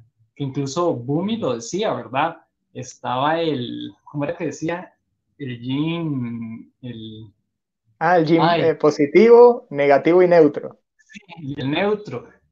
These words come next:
Speaker 1: que el neutro era de estar ahí, ¿verdad? Entonces creo que eso era, es parte importante de, de la sabiduría y que lo deberíamos aprender a tomar en nuestra vida, que cada quien tiene su proceso de camino y nosotros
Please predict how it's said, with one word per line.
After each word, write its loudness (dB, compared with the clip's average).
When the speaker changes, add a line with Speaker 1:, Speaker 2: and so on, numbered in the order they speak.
Speaker 1:
que -8
el -2
neutro -4
era -6
de -12
estar -16
ahí, -10
¿verdad? -10
Entonces -8
creo -6
que -8
eso -6
era, -6
es -10
parte -2
importante -6
de, -6
de -8
la -4
sabiduría -4
y -12
que -4
lo -2
deberíamos -6
aprender -6
a -8
tomar -8
en -12
nuestra -12
vida, -8
que -12
cada -4
quien -10
tiene -10
su -12
proceso -10
de -12
camino -8
y -8
nosotros -12